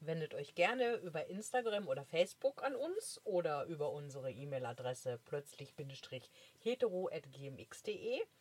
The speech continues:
Wir freuen uns immer, wenn ihr euch an uns wendet. Wir haben auch schon einige Gleichgesinnte, mit denen wir uns schreiben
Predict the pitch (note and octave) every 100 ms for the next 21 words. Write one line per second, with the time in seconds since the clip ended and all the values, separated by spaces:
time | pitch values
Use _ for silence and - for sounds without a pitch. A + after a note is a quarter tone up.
0 | - - - _ _ E3+ E3 F3 F3+ F3
1 | - A#3 C#4 C#4 C4 F3 F#3+ G3+ F#3 F3+
2 | - - F3 E3+ D3+ D3+ C#3 - D3 F#3
3 | A#3 C4+ - E3 D#3 E3+ - D3+ - D#3
4 | D3+ D3+ - C#3+ F3+ G#3 F#3 F#3 F#3 F#3
5 | F#3 F3 - - _ - F3 F3 - -
6 | G#3 E3 F3+ G3+ - F3+ E3+ E3 D#3 D#3
7 | E3 E3 D3 D3+ D#3 C#3+ C#3+ C#3+ - -
8 | - - - - - C#3 C#3+ E3+ G3+ G#3